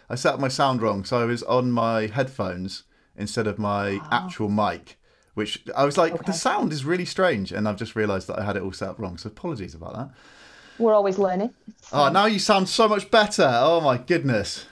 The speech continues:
Speaker 1: I'm gonna have to cut all
Speaker 2: Fabulous.
Speaker 1: this out. That's better. It, these, these headphones go into some sort of weird mode where, like, if you're using the mic, it sounds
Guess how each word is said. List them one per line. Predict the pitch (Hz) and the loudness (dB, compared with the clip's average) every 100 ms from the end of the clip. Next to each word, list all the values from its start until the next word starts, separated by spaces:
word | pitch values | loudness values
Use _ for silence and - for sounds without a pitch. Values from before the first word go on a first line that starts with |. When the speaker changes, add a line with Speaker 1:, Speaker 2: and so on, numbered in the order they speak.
| - _ _ _ _ | -20 _ _ _ _
Speaker 1:
I'm | 127 156 | -2 0
gonna | 175 | 2
have | |
to | 226 | 2
cut | 190 | 4
all | 147 | 0
Speaker 2:
Fabulous. | 123 113 | 0 0
Speaker 1:
this | |
out. | 127 107 98 - - | 0 0 -2 -6 0
That's | 165 - | 0 2
better. | 113 120 147 | 0 2 0
It, | 143 - - - | -2 -8 -12 0
these, | 359 - - _ | 0 0 -6 _
these | 202 208 | -2 2
headphones | 208 196 208 175 151 | 0 2 2 2 0
go | 160 | 0
into | 160 151 | 0 -4
some | - 170 | -2 -2
sort | 165 170 | 0 -2
of | 139 131 | -2 -2
weird | 156 160 147 143 | 0 0 0 2
mode | 156 143 107 | 2 2 0
where, | 117 113 | 2 2
like, | 110 - | 2 -2
if | 113 | -2
you're | 139 | -4
using | 156 143 | -2 -2
the | 135 | -2
mic, | 143 123 - | 0 0 -2
it | - | -6
sounds | 127 123 110 | -2 -2 -4